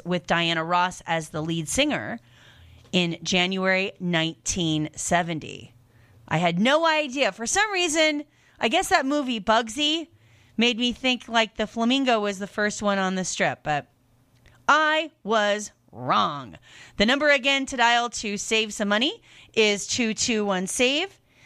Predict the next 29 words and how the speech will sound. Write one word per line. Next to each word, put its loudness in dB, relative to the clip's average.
That 4
is -2
two 0
two 0
one, 0
seven 0
two -2
eight -2
three. -2
You 4
can 2
give 0
me 0
a -4
call 0
and -2
save -4
some -4
money -2
here -2
at -10
the -8
Radio 0
Shopping 0
Show. 0
Which 2
Las 2
Vegas 0
tourist 0